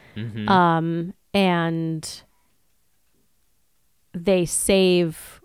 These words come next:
Speaker 2: one guy, like, for her to kill.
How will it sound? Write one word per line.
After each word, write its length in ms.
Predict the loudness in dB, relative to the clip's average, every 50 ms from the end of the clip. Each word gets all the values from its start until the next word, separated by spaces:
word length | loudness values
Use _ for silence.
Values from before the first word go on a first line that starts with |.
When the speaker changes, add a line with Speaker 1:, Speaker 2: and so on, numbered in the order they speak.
| _ _ _ _
Speaker 2:
one 420 | -4 -2 0 0 2 0 0 0
guy, 640 | -2 -2 0 0 0 0 -2 -4 -4 -6 -8 -10 -10 -14 _ _ _ _ _ _
like, 240 | -4 -4 -4 -4 -6
for 220 | -8 -6 -4 -4 -4
her 220 | -2 -2 -2 -2
to 120 | -2 -4
kill. 500 | -6 -2 0 0 2 2 2 0 -2 -6